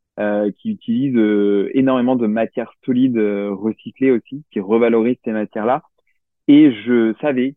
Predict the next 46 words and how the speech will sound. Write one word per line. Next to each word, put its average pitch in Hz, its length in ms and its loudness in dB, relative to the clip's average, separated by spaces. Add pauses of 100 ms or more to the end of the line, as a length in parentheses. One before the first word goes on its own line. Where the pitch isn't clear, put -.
(120)
qu'ils 107 240 -8
utilisaient 117 360 -4
la 107 100 0
porcelaine. 123 720 -2 (100)
Et 107 120 -6
moi, 113 200 -2
je 104 120 -8
viens 107 380 -6
de 98 140 -4
Limoges. 127 600 2
Et 107 100 -4
la 98 140 -6
porcelaine 113 540 -6
de 107 80 -2
Limoges, 110 420 -8
pour 101 140 -2
moi, 113 180 0 (120)
c'est, 101 220 -4 (640)
c'est, 120 140 4
euh, 101 880 0 (240)
c'est 120 80 -4
un, 98 580 -6 (540)
c'est 113 60 -8
un 101 120 -2
beau 104 280 2
matériau. 127 760 2
Et, 110 240 -2
euh, 107 300 2
et 113 80 -4
là, 127 200 -2
en 139 100 -2
fait, 147 280 -6
ils, 104 160 -14
donc, 107 240 -10
ils 107 120 -14
utilisent 139 340 -10
de 120 60 -2
la 98 120 0
porcelaine 135 720 -4 (160)
qui 92 220 -14
est 95 40 -10
destinée 123 480 -2
aussi 139 280 -2
à 135 40 2
être 113 320 -6
jetée, 120 460 -2